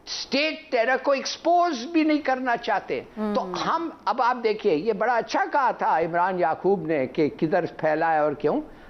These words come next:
Speaker 1: हम अब, हमारे प्राइम मिनिस्टर, आप वो मुल्कों के पास जाना चाहते हैं जो खुद इसको क्रिएट किया है और स्प्रेड किया है, और उनसे हम दरख्वास्त करना चाहते हैं कि रोको।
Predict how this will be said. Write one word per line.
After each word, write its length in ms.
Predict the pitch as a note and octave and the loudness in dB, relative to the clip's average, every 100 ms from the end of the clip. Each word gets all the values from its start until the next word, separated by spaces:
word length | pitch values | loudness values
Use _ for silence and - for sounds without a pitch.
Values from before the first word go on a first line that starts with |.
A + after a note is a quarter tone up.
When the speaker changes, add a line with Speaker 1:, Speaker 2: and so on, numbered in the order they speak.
| - - | -16 -4
Speaker 1:
हम 540 | E3+ C#4 D4+ D#4 - - | -2 0 -2 -4 -4 0
अब, 380 | G3+ G3+ B2 - - - | 2 0 -6 -18 -20 -8
हमारे 380 | C#3 D#3 G3 A#3 | -4 0 2 2
प्राइम 340 | A#3+ E3 G3+ | 0 -2 -2
मिनिस्टर, 480 | B3 A3+ G#3+ - G#3+ | -2 0 0 2 2
आप 360 | C#3 F3 G#3+ F3 G2 | 2 2 2 -2 -8
वो 360 | A2 A3+ F#4 F#4 | 0 2 4 2
मुल्कों 400 | E4+ E4 E4 E4+ | 2 2 2 2
के 120 | E4 | 2
पास 280 | D4+ C4+ B3 | 0 0 0
जाना 380 | G#3 G3 G3 G3+ | 0 -2 0 -2
चाहते 420 | - D#3 B2 - | 0 -2 -2 -6
हैं 200 | G#2+ D#3+ - - - | -8 -10 -18 -20 -12
जो 280 | C#3 G#3+ D4+ | -2 2 2
खुद 760 | - - A3+ F4 F#4+ F4 D4 - - - | 0 -4 0 0 2 2 0 -4 -16 -4
इसको 520 | C4 B3+ - D4 A#3+ A#3 - - - - - - G3 | 0 0 0 2 2 0 -6 -18 -20 -20 -20 -8 0
क्रिएट 460 | G3+ E3+ C#4 E4+ | 2 4 2 0
किया 260 | - C#4+ C#4 | -4 0 2
है 140 | C#4 | 4
और 160 | B3 G#3+ | 2 0
स्प्रेड 540 | - - G#3+ C#4+ E4 | -4 -4 0 0 -2
किया 220 | C4 A#3+ A3+ | -2 2 2
है, 120 | A3+ | 2
और 380 | - - C4+ D4 | -4 0 2 4
उनसे 580 | D4 E4 D#4 - G4+ | 4 4 2 2 2
हम 280 | D4+ E4+ E4+ | 2 2 0
दरख्वास्त 580 | E4+ D#4 - D#4 D4 - | 0 0 0 0 0 0
करना 320 | C4 B3+ A#3+ | 0 2 0
चाहते 420 | A#3+ G#3 G3 A3 | 0 0 2 2
हैं 100 | A3+ | 0
कि 180 | A3 A#3+ | 2 2
रोको। 420 | E3+ D#3+ D#3 G#3+ | 4 2 2 0